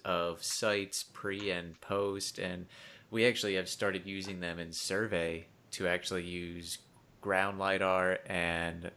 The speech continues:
L A S to actually get tree cover, building. So I've been work-, I,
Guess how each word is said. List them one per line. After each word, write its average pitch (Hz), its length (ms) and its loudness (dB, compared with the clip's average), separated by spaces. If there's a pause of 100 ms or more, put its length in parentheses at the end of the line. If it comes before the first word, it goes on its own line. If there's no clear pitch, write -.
L 98 180 4
A 85 120 2
S 87 360 0
to - 160 -2
actually 87 380 0
get 87 160 -6
tree 104 260 -2
cover, 92 680 0
building. 95 540 0 (640)
So 87 180 0
I've 113 160 0
been 123 220 2
work-, 110 360 4
I, 95 180 4